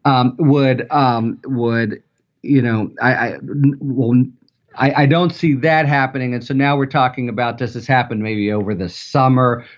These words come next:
when things are really tanking in the frenzy of an election? And I, my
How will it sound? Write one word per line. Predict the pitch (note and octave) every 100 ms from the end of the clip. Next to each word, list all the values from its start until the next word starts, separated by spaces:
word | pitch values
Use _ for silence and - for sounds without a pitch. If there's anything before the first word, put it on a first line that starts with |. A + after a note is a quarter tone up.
| _
when | A#2 G#2
things | B2+ A2+ G#2+
are | G#2+
really | G#2+ A#2 A2+ A2
tanking | - A2+ G#2 - G#2+ G#2 G#2 - _ -
in | G#2+
the | G2+
frenzy | F#2 C3 A#2+ A#2 G#2 A#2+ A2+
of | G#2+
an | A2
election? | G#2 G#2+ - - G#2 G#2 G2+ -
And | G2+ G2+
I, | G2 G2 G#2
my | G2+ F#2